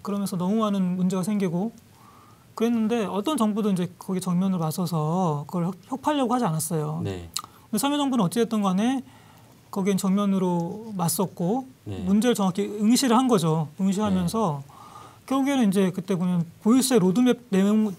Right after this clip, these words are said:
Speaker 1: 그 만든
Speaker 2: 그렇죠.
Speaker 1: 것도 보면은
Speaker 2: 예, 예.
Speaker 1: 사실은 그게 욕도 많이 먹고
Speaker 2: 음.
Speaker 1: 뭐 마치 실패한 것처럼 보이지만 마치, 만약에 그게, 어, 이천십칠 년까지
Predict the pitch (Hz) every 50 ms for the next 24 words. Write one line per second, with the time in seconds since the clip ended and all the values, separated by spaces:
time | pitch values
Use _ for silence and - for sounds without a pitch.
0 | - - - - - 185 175 180 - - 240 240 254 202 185 180 208 185 185 180
1 | 175 180 202 214 180 170 160 254 247 294 277 277 262 - 196 185 247 240 196 160
2 | - - - - - - - - 185 160 - 262 233 190 190 208 185 - - -
3 | 175 165 170 180 202 202 160 156 170 190 180 190 185 175 180 185 185 - 165 262
4 | 269 - 277 262 262 233 254 254 226 180 - 180 180 180 151 165 165 185 240 -
5 | 208 160 165 185 - 180 202 214 202 - - - - - - - 202 208 247 247
6 | 247 208 - 196 170 202 196 180 156 - - - - - - - - - - -
7 | _ _ - 185 175 175 175 170 170 175 185 190 196 196 - 269 214 180 - 214
8 | 185 - - 285 277 262 247 - 190 160 151 156 160 175 190 160 143